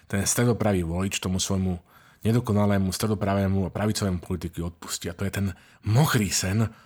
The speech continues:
o vybudovaní v úvodzovkách silnej stredopravej strany.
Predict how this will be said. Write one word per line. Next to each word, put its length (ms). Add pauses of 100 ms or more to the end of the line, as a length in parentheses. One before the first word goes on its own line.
(100)
o 60
vybudovaní 840 (200)
v 100
úvodzovkách 680
silnej 960
stredopravej 880
strany. 640